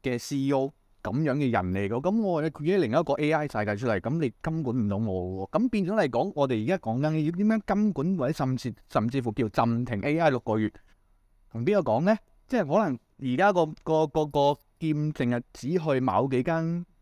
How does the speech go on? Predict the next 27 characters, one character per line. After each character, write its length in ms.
叫 160
做 140
龍 180
頭 140
公 140
司 120
啦， 260
叫 140
佢 160
哋， 180
「喂， 100
你 160
哋 100
stop 320
啦」， 160
或 140
者 100
係 120
你 100
哋 200
叫， 200
叫 140
你 220
哋 140
去， 340
去， 760
去， 80